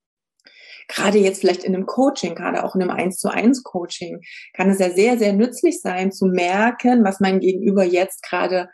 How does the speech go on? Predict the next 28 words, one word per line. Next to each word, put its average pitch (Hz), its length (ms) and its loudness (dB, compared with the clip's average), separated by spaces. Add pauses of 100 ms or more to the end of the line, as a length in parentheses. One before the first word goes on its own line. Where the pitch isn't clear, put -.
(280)
empfindet, 185 880 4
was 170 140 -12
er 180 80 -4
braucht, 196 760 2 (340)
wo 180 140 4
ich 180 80 -6
jetzt 190 180 -4
am 180 140 -4
besten 196 340 0
auch - 200 -8
helfen 226 460 4
kann. 165 300 -8 (540)
Also 185 280 -4
damit, 214 480 2 (600)
nur 202 220 6
jetzt 185 200 0
mal 160 120 -6
beispielhaft, 180 1120 0 (540)
kann 190 280 2
ich 233 160 2
bei 180 80 0
jedem 214 500 2
Typ 240 460 2
wirklich 233 440 0
jetzt 202 200 0
nicht 226 260 4
nur 196 180 4
die, 185 520 0